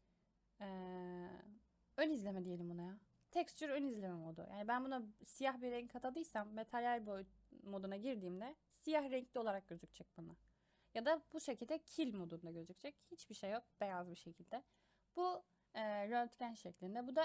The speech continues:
en son nasıl göreceğimi görmek için. Finalde ben bunun fotoğrafını çektiğimde bu nasıl gözükecek? Dediğinizde en üsttekini kullanıyorsunuz. En üstteki çok kasar. Sizi mahveder. E, mecbur kalmadıkça kullanmayın. Katı moda geri geldik.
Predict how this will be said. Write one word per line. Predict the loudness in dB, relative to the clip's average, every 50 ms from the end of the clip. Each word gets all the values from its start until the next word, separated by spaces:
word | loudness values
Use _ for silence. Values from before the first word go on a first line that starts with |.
| 6 6 4
en | 4 6 6
son | 4 4 4 4 4 4
nasıl | 2 2 2 4
göreceğimi | 4 4 4 2 0 -2 -2 0 0 2
görmek | 4 4 4 4 2 -2 -6
için. | -8 -12 -12 -12 -14 _ _ _ _ _ _ _ _ _ _ _ _ _ _ _ _ _ _ -6
Finalde | -2 0 2 2 4 2 4 2 4
ben | 4 4 2 2
bunun | 0 -4 -4
fotoğrafını | -2 0 0 2 2 0 0
çektiğimde | -2 -4 -6 -4 -4 -4 -2 -2 -2
bu | 0
nasıl | -2 -2 -4 -4
gözükecek? | -8 -8 -8 _ -20 -20 -20 -20 _ _ _ _ -2
Dediğinizde | -2 -2 -2 -2 -4 -4 -2 -2 -2 -2 0 0
en | 0 0
üsttekini | 0 0 -4 -8 -6 -6 -8
kullanıyorsunuz. | -6 -4 -4 -4 -4 -6 -8 -8 -8
En | -6 -8
üstteki | -6 -8 -8 -10 -10 -10
çok | -8 -10 -8 -8
kasar. | -8 -8 -8 -8 -10 -14 -18 -20 _ _ _ _ _ _ _ _ _ _ _ _ _ _ _ _ _ _ -12
Sizi | -8 -6 -4
mahveder. | -2 -2 -2 0 -2 -2 0 0 -2 -4 _ _ _ _ _ _ _ _ _ _ _ -20 _ -12 -8
E, | -6 -6 -4 -4 -4 -2
mecbur | 0 0 0 0 -2 -4
kalmadıkça | -4 -4 -2 -2 -4 -6 -8 -10 -10
kullanmayın. | -10 -8 -6 -6 -6 -6 -6 -8 -10 -10 -14 -16 _ _ _ _ _ -20 -20 -20 _ -4 -4
Katı | -2 -2 -2
moda | -2 -2 -2
geri | -2 -2 -2 -2
geldik. | -2 -2 -2 -4 -6